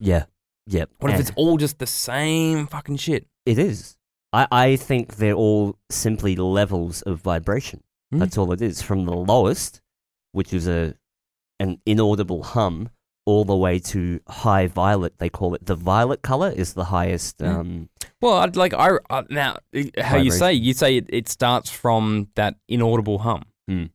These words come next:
Speaker 2: I reckon there's shit below that.
Speaker 1: Oh, there's stuff below that?
Speaker 2: I reckon
Speaker 1: In
Speaker 2: there's
Speaker 1: hell.
Speaker 2: <laughs>
Speaker 1: Dark
Speaker 2: But no,
Speaker 1: matter.
Speaker 2: but no, almost in that, you know that sort of feeling where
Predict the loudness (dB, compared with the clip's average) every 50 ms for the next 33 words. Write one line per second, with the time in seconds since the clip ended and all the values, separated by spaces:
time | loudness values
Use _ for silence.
0 | _ _ -4 0 2 2 2 2 0 0 0 -2 -2 -2 -4 -6 -6 -4 -4 -4
1 | -2 0 2 2 2 0 -2 -4 -8 -12 _ _ _ _ _ _ _ -2 0 0
2 | 0 0 0 0 -2 -2 -2 -2 -4 -2 0 0 0 0 -2 -4 -6 -10 -12 -6
3 | -2 0 2 4 4 6 6 6 6 4 4 4 6 6 6 6 6 6 6 6
4 | 6 6 4 4 4 2 2 2 2 2 0 0 0 2 0 0 0 -2 0 0
5 | 0 0 -2 -2 -6 -10 -10 -6 0 4 6 6 8 6 6 6 6 6 6 6
6 | 6 6 4 4 2 0 0 0 2 4 4 4 4 4 4 2 2 4 4 2
7 | 2 0 -2 -6 -8 _ 0 2 4 4 4 2 2 0 -4 -10 -20 _ _ _
8 | _ _ _ _ _ _ _ -10 -2 0 2 4 6 6 4 4 2 0 0 0
9 | 0 -2 -2 0 2 2 4 4 2 2